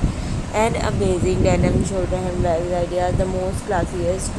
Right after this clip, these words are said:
prettiest, beautiful, stylish and amazing denim shoulder handbags ideas.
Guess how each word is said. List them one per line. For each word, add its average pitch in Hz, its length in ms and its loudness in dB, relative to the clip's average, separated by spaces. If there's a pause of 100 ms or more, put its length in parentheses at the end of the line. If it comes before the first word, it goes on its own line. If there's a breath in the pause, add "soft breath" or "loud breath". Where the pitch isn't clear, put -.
prettiest, - 640 2
beautiful, 175 560 0
stylish 170 520 0
and 196 120 -2
amazing 180 560 0
denim 202 320 2
shoulder 202 260 0
handbags 202 480 2
ideas. 190 420 -2